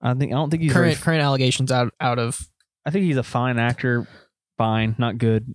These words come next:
Speaker 1: not bad, sometimes bad. Um,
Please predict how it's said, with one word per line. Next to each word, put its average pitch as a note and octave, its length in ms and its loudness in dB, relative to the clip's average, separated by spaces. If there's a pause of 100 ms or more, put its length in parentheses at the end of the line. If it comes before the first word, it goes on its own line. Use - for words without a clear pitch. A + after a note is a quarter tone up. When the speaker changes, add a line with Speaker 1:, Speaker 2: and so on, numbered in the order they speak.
(120)
Speaker 1:
not B2 200 -4
bad, A2 400 -2 (360)
sometimes A2 400 -2
bad. G#2 320 -2 (420)
Um, A2+ 680 -2